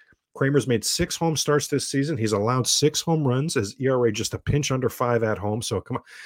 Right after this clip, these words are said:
a Blue Jays offense that so far in June has scored four runs twice and three or fewer six times. I mean, come on. Is there something here that can kickstart this offense, please? Over the last fifty-two games, how about this?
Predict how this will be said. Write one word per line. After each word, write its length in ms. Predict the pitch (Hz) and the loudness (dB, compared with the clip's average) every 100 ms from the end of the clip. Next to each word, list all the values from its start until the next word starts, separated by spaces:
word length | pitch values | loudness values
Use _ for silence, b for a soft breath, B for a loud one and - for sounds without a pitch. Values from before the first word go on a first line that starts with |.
| B | B
a 60 | 110 | -4
Blue 160 | 113 147 | 0 2
Jays 240 | 160 139 | 2 0
offense 600 | 147 139 113 95 110 - B B B B - | -2 -2 0 -2 -2 -6 B B B B -4
that 140 | 101 | 0
so 240 | - 143 | 4 4
far 300 | 160 170 156 | 2 0 -2
in 100 | 139 | -2
June 340 | 110 117 107 98 | 0 0 0 0
has 140 | 101 | -2
scored 300 | - - 101 | -2 2 2
four 400 | - - 131 160 | 2 4 6 6
runs 340 | 151 143 143 - | 6 0 0 -2
twice 560 | - 135 104 110 - - 143 | -2 0 2 2 2 0 -2
and 260 | 113 101 | -4 -4
three 420 | - - 175 202 | -8 -4 0 2
or 140 | 170 139 | 2 0
fewer 500 | - 165 170 143 101 | -4 0 2 4 2
six 840 | - - - - 233 240 - - | 0 -2 0 2 0 0 -4 -6
times. 640 | - - 208 190 101 101 120 | -6 -2 2 2 0 -2 -2
I 40 | |
mean, 200 | 123 120 | -2 -4
come 400 | - 208 190 123 156 | -6 -2 -2 -2 -2
on. 220 | 185 156 | 4 4
Is 120 | 107 | 4
there 100 | 113 | 2
something 480 | - - 185 190 160 | -2 -2 -4 -2 0
here 160 | 151 | 2
that 80 | 143 | 2
can 160 | - 107 | -2 -4
kickstart 460 | 160 151 - 139 | -2 -2 0 0
this 160 | - - | 0 -2
offense, 400 | 117 127 147 139 | -4 -4 -6 -8
please? 360 | - 151 151 - B B B - | -2 2 2 0 B B B -2
Over 220 | 160 143 | 0 2
the 60 | 143 | 0
last 340 | 165 233 - | 0 -2 -4
fifty-two 520 | - 190 - 175 165 | 0 0 0 -2 0
games, 300 | 139 147 190 | 2 0 2
how 80 | 214 | 0
about 160 | 190 - | 2 2
this? 260 | 185 - | 2 2